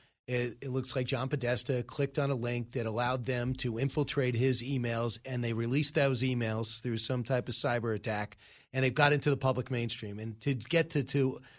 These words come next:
smother that, you create a firestorm with your opponent, the Republican named Donald Trump, and create some dicey business ties with Russia to try to overwhelm her emails that shows that she was acting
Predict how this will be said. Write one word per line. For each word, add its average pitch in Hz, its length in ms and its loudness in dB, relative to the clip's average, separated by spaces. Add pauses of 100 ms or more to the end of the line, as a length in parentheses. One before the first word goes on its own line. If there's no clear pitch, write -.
(140)
smother 160 540 4
that, 113 340 0 (460)
you 151 120 4
create 147 420 4
a 131 80 4
firestorm 147 680 4
with 131 160 0
your 139 100 4
opponent, 123 540 0 (280)
the 120 200 0
Republican 123 680 0
named 120 220 0
Donald 120 320 0
Trump, 117 320 -2
and 113 180 -6
create 143 300 2
some 120 260 0 (380)
dicey 165 340 4
business 135 420 2
ties 120 340 0
with 120 180 -4
Russia 117 400 -2 (400)
to 151 100 2
try 143 320 6
to 135 160 4 (100)
overwhelm 143 800 4 (360)
her 151 480 8 (260)
emails 139 680 2
that 117 160 -4
shows 135 340 4
that 123 120 0
she 135 120 2
was 123 120 2
acting 120 460 0